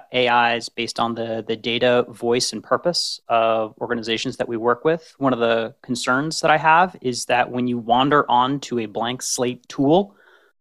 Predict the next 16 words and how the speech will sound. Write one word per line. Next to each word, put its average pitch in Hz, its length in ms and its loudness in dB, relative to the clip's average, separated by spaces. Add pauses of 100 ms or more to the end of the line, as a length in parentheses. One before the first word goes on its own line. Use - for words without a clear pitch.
like 110 480 0 (140)
Open 131 240 2
A 117 140 2
I, 127 460 2
Anthropic, 113 680 0 (180)
Bard, 117 640 4 (340)
you 120 240 0
name 113 240 2
it, - 260 -2 (680)
you're 143 160 0
getting 151 380 0
the 143 100 2
generic 123 560 2 (100)
average, 127 720 0 (380)
as - 140 -8
Afua 113 520 0